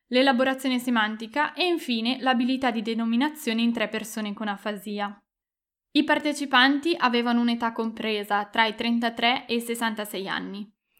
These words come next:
ed erano tra i tre e i nove anni post-onset. L'eloquio spontaneo era fluente o non fluente e i disturbi di richiamo lessicale erano da media a grave entità.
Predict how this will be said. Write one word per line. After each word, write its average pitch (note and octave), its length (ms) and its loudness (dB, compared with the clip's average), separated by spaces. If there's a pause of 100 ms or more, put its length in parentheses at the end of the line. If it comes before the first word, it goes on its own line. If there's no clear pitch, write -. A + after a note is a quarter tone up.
(120)
ed C4+ 200 4
erano A#3+ 340 4
tra B3 140 -2
i A#3+ 120 -2
tre B3 420 2
e B3+ 120 2
i B3 40 4
nove A3+ 280 2
anni G#3+ 300 0
post-onset. G3+ 1000 -8 (500)
L'eloquio A#3+ 400 2
spontaneo A#3+ 600 0
era A3+ 220 0
fluente G#3+ 560 -2
o A3 120 -6
non G#3 200 -6
fluente B3+ 720 -2
e C4 100 -2
i C4+ 40 0
disturbi C4+ 500 -2
di G#3+ 80 -4
richiamo A3 320 -2
lessicale A#3 720 -2
erano A3 320 -4
da G#3+ 180 -2
media A3 440 -2
a B3+ 120 4
grave G3+ 320 -4
entità. G3+ 580 -10